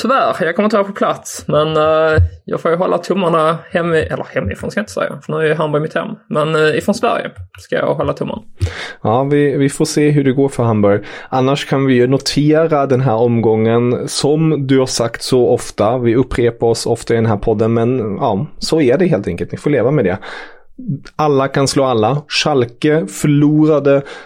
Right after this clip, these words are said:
Speaker 2: öppningsmatchen den här omgången mot Karlsruhe med ett två på hemmaplan. Karlsruhe med en dunderstart. Kyong Rok Choi mål efter en minut blott.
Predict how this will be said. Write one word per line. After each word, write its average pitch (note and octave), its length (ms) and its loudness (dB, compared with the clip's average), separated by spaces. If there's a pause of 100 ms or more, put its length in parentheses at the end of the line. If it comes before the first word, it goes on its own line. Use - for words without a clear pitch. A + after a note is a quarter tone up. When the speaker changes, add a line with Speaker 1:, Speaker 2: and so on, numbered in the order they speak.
(140)
Speaker 2:
öppningsmatchen B2 1400 0
den A#2+ 140 2
här A#2+ 120 2
omgången A2+ 520 2
mot A2 280 0
Karlsruhe A#2 1000 0 (340)
med A2+ 260 0
ett - 300 -6 (200)
två A#2+ 220 2
på A#2 180 0
hemmaplan. A#2 800 0 (880)
Karlsruhe B2+ 600 2
med A#2 180 2
en A#2+ 400 -2
dunderstart. C#3+ 1000 0 (120)
Kyong C#3+ 540 2
Rok C#3 360 -2
Choi D3 560 2
mål C#3 400 4
efter - 320 -2
en C#3+ 280 2
minut C3 580 2
blott. - 440 0